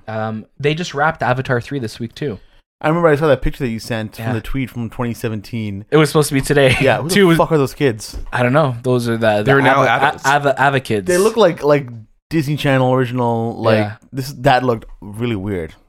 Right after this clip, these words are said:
Speaker 1: Yeah.
Speaker 2: Yeah, it was supposed to come out today.
Speaker 1: Avatar two was supposed to come out this weekend, yeah.
Speaker 2: When is it now?
Speaker 1: Woo, next year. Wait, is it twenty twenty-two or twenty twenty-one?
Speaker 3: No, twenty twenty-two.
Speaker 1: It's twenty twenty-two.
Speaker 3: I believe.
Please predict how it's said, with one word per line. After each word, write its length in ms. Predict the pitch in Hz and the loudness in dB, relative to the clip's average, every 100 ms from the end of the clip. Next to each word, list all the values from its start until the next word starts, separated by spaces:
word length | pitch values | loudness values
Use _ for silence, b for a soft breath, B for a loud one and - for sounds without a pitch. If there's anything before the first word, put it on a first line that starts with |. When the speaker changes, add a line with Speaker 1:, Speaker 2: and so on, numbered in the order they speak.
| - | -6
Speaker 1:
Yeah. 300 | 127 107 101 _ _ _ _ _ - | -4 -4 -8 _ _ _ _ _ -6
Speaker 2:
Yeah, 100 | 120 | -2
it 20 | 110 | 0
was 80 | - | -2
supposed 140 | 123 | -6
to 60 | 127 | -6
come 100 | 113 | -6
out 140 | 110 | -6
today. 200 | 104 101 | -6 -2
Speaker 1:
Avatar 340 | 139 147 151 143 | 0 2 2 0
two 160 | 147 | 2
was 100 | 143 | -2
supposed 180 | - 123 | -2 -6
to 60 | - | -6
come 140 | 120 | -4
out 140 | 117 110 | -4 -6
this 180 | 110 110 | -10 -10
weekend, 340 | 107 87 78 | -10 -10 -12
yeah. 240 | 82 76 - _ _ _ - B B B B _ _ - - | -14 -16 -20 _ _ _ -20 B B B B _ _ -16 -4
Speaker 2:
When 140 | 165 | -2
is 80 | 196 | -2
it 80 | 202 | -2
now? 280 | 180 262 - _ - | -4 -6 -12 _ 4
Speaker 1:
Woo, 420 | 427 427 403 392 | 8 10 10 8
next 300 | - 156 - | 6 0 0
year. 260 | 135 113 - _ _ _ 143 | 0 0 -2 _ _ _ 0
Wait, 320 | 160 120 _ _ _ - | 0 -2 _ _ _ -2
is 100 | 151 | 0
it 100 | 175 | 2
twenty 200 | 190 196 | 2 2
twenty-two 360 | 202 196 - 185 | 2 -2 0 0
or 80 | |
twenty 260 | 160 156 147 | 0 -2 -4
twenty-one? 440 | - 131 113 107 139 | -4 -2 0 -2 0
Speaker 3:
No, 180 | 131 | 0
twenty 240 | - 147 151 | 0 -2 0
twenty-two. 420 | 165 123 - 120 | -2 -2 -2 0
Speaker 1:
It's 140 | 104 | 0
twenty 180 | 123 151 | 2 2
twenty-two. 680 | 143 131 117 117 98 87 65 | 2 -2 -2 -2 -2 -4 -8
Speaker 3:
I 80 | 127 | -8
believe. 460 | 113 110 104 98 | -6 -4 -4 -6